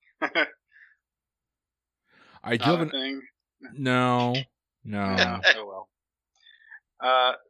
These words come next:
Speaker 1: so, yeah, I did horribly in music up to now, so I'm gonna stay away from that until the end. I'm gonna do movies and T V.
Speaker 2: We're going to movies and television. Here is your question.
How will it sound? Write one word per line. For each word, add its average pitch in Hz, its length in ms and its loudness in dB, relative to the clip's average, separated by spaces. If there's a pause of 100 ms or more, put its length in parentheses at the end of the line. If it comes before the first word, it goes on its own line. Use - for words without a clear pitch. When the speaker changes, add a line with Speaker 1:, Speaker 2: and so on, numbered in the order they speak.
(200)
Speaker 1:
so, 135 580 -2 (1400)
yeah, - 200 -12
I 165 40 -8
did 147 80 -10 (320)
horribly 123 520 -6
in 117 120 -8
music 120 280 -6
up 120 80 -4
to 196 100 -4
now, 117 160 -2
so 123 120 2
I'm 131 80 -4
gonna 156 160 -2
stay 135 200 2
away 127 220 2
from 135 140 -6
that 131 140 2
until 127 200 -2
the 123 160 -2
end. 123 300 -2
I'm 156 180 -6
gonna 147 200 -2
do 127 340 -4
movies 120 400 -6
and 110 100 -8
T 113 140 -6
V. 101 160 -12 (680)
Speaker 2:
We're 92 120 -16
going 120 180 -6
to 110 60 -4
movies 165 640 0
and 135 220 -6
television. 101 640 -4
Here 151 480 -2
is 117 240 -4
your 139 80 -6
question. 82 720 -6